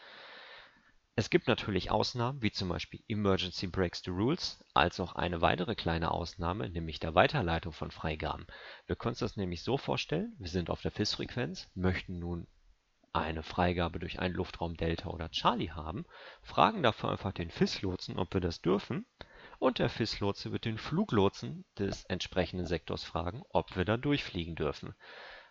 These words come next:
Wenn der Fluglotse nichts dagegen hat, wird er eventuell die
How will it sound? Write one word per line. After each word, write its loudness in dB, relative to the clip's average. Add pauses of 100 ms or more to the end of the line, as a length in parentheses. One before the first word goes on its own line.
Wenn 4
der 4
Fluglotse -4
nichts -4
dagegen 2
hat, -4
wird 0
er 2
eventuell 0
die -2